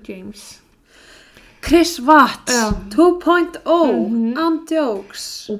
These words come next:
Speaker 1: bætti svo við fyrir framan alla að lögreglan hefði nóg að gera framundan, þetta myndi enginn sætta sig við.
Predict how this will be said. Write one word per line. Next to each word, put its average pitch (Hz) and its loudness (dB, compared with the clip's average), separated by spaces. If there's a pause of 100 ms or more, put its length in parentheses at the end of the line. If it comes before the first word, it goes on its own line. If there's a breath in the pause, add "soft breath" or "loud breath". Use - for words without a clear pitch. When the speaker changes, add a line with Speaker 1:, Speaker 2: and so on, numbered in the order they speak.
(100)
Speaker 1:
bætti 285 -6
svo 254 -10
við 233 -4
fyrir 220 -10
framan 269 -6
alla 180 -12 (380)
að 220 -6
lögreglan 254 -6
hefði 233 -6
nóg 269 -8
að 233 -12
gera 233 -10
framundan, 254 -12
þetta 233 -14
myndi 226 -8
enginn 233 -14
sætta - -18
sig 185 -18
við. 160 -20